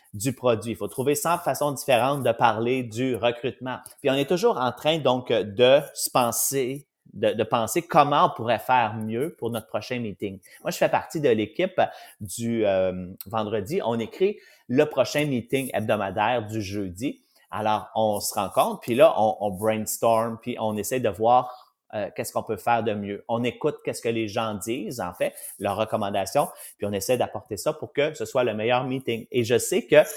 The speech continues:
à chaque semaine, on dit, « Oh my God, le meeting, c'était le meilleur de tous les temps. »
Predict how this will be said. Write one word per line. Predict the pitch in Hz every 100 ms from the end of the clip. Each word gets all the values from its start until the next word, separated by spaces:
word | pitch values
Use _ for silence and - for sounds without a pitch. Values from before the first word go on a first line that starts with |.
| - -
à | 120
chaque | 123 - 180 -
semaine, | 147 120 131 151
on | 110
dit, « | 113 143
Oh | 135 165 156
my | 110 101
God, | 120 135 120
le | 110
meeting, | 113 104 135 160
c'était | - 113 147 143
le | 117
meilleur | 107 107 127 127
de | 110
tous | - 143
les | 151
temps. » | 151 120